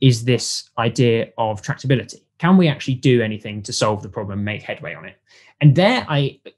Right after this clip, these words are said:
I actually think this is where the case for farmed animal work is weaker than the case for, uh, working to help global poverty,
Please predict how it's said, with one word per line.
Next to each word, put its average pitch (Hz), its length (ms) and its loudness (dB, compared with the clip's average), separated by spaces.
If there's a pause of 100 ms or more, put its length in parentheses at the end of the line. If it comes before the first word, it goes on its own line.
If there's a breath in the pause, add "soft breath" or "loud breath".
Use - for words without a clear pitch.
(120)
I 143 160 4
actually 151 280 0
think 135 160 0
this 127 180 -8
is 127 100 -8
where 123 140 0
the 110 80 -4
case 117 320 -8
for - 140 -14
farmed 110 280 -4
animal 107 240 -4
work 104 300 -4 (160)
is 104 560 -6 (140)
weaker 147 480 4 (260)
than 117 260 0
the 110 100 -4
case 104 340 -8
for, 104 360 -6 (720)
uh, 107 300 -6
working 120 320 -2
to 107 80 -10
help 113 140 -10
global 104 220 -12
poverty, - 460 -16